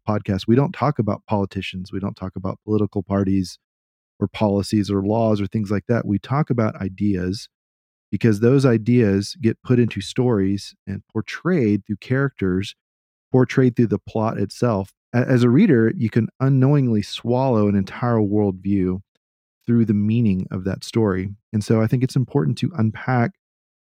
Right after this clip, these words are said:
these ideas as they are getting inserted, maybe even unknow-, unknowingly by authors, but often knowingly into fiction. But give us more of your thoughts. If, if you wanna chime in there more to you, our listener, you can always email us at podcast at lorehaven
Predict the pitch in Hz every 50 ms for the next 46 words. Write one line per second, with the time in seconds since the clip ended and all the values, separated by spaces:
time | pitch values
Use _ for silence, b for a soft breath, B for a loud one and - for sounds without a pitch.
0 | _ - 104 113 117 120 127 131 131 - - - - 107 107 95 104 101 101 98
1 | 98 107 - - - - - - - 101 101 101 95 95 104 104 101 101 98 101
2 | 101 95 95 95 95 101 170 185 - _ _ _ 104 101 - - 113 113 110 113
3 | 117 117 110 - - 120 110 113 131 143 175 175 165 165 165 165 156 156 156 147
4 | 139 143 170 202 208 - 127 120 120 147 208 233 147 101 98 95 90 - - -
5 | 101 110 - 131 131 135 - - 135 - - 110 113 - - 123 117 110 107 101
6 | 98 98 95 92 90 90 104 117 - _ _ _ _ _ _ _ 117 110 104 101
7 | - - 110 104 101 104 107 - _ - 147 - - - - - - 101 _ _
8 | _ _ 110 123 185 - _ _ _ _ _ - 151 190 233 - - 165 160 175
9 | 190 190 180 180 175 - - 175 190 240 - - - 131 110 - - 131 117 -
10 | 117 113 117 113 110 107 - 185 180 - - - 131 131 131 135 135 131 131 135
11 | 135 139 135 131 135 139 139 143 147 165 202 - _ - - 139 151 160 151 147
12 | 165 180 - - 185 185 180 143 120 - 131 123 120 120 117 110 120 123 127 131
13 | 135 139 156 151 - - - _ - - 107 113 120 117 - - 117 117 120 123
14 | - - - - - 101 98 101 104 107 104 110 110 107 113 113 117 117